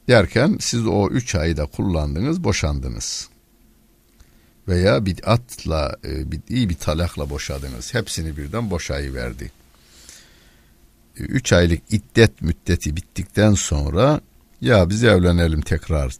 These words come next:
diyorlar. Rabbim, "Olmaz." diyor. "Bu hanım başka bir erkekle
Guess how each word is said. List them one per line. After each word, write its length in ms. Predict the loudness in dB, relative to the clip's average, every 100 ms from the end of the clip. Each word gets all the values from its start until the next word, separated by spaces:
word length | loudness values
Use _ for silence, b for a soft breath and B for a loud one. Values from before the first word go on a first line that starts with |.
| -4
diyorlar. 600 | 0 0 2 2 2 0 -6
Rabbim, 340 | -4 -2 0
"Olmaz." 380 | 0 -2 -6 -6
diyor. 380 | -2 0 -2 -10 _ b b b b b b b _ 2
"Bu 300 | 4 4 -2 _ -10
hanım 580 | 0 2 4 2 0 -4
başka 580 | 2 2 2 2 2 4
bir 220 | 2 2 0
erkekle 840 | 0 0 0 0 0 -2 -2 -2